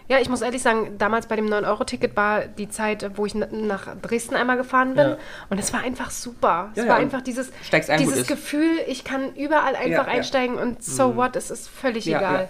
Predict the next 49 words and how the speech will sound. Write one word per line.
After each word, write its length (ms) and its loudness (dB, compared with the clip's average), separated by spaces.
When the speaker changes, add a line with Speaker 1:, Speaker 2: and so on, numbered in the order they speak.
Speaker 3:
ja. 120 8
Ja, 80 6
ja, 60 4
ja. 120 0
Speaker 1:
Und 120 -2
das 160 -6
war 160 -4
toll, 360 -2
das 100 -10
Speaker 3:
Ja. 120 4
Speaker 1:
war 100 0
richtig 400 -2
toll. 240 6
Ich 100 0
hab 80 4
mir 120 2
überlegt 280 0
zu 100 -10
laufen, 540 4
wollte 220 4
nicht 160 -6
mehr, 180 0
also 160 -4
bin 140 -4
ich 100 -8
in 140 -2
die, 240 -2
einfach 300 6
in 80 0
die 80 -2
Straßenbahn, 640 4
ohne 200 2
mir 160 -2
zu 120 -6
überlegen, 320 -2
mu-, 160 -2
was 160 -2
muss 140 0
ich 40 -6
jetzt 160 -6
kaufen. 420 2
Speaker 3:
Und 100 6
es 40 2
wird 140 2
sogar 160 6
günstiger 340 6
für 120 -2
uns. 260 -2
Speaker 1:
Ja. 160 -4